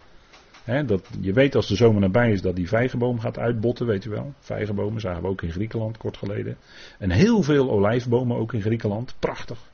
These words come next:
"En onder zijn vleugels zal genezing zijn." Mooi, hè? "Onder zijn vleugels zal genezing zijn." Wat is dat geweldig, hè? Dat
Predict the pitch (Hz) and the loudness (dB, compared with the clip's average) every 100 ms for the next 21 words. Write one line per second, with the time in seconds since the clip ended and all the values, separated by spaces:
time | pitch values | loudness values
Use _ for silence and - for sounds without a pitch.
0 | _ - - - - - - - - 117 | _ -20 -20 -20 -18 -16 -16 -18 2 6
1 | 123 151 123 104 101 87 127 190 180 180 | 8 8 8 8 6 8 10 10 10 4
2 | - - 143 147 143 139 143 117 98 82 | 2 -2 2 2 2 2 4 4 2 0
3 | 85 78 - - _ _ _ - - _ | -2 -4 -10 -16 _ _ _ -20 -20 _
4 | _ _ _ - _ _ - 101 110 85 | _ _ _ -20 _ _ 0 4 4 4
5 | 104 - - - - 117 110 92 95 87 | -2 -10 -20 -20 -2 4 4 6 4 2
6 | 82 127 180 165 151 143 - 135 127 110 | 2 4 4 2 -4 -8 -8 -6 -6 -6
7 | 113 139 101 82 76 73 76 - _ _ | -6 -4 -4 -6 -8 -10 -14 -18 _ _
8 | _ - 110 98 95 - 101 95 82 82 | _ -2 0 2 0 -2 -4 -4 -6 -8
9 | 113 - - - - - - 98 - | -12 -16 -20 -20 -20 -20 -2 0 0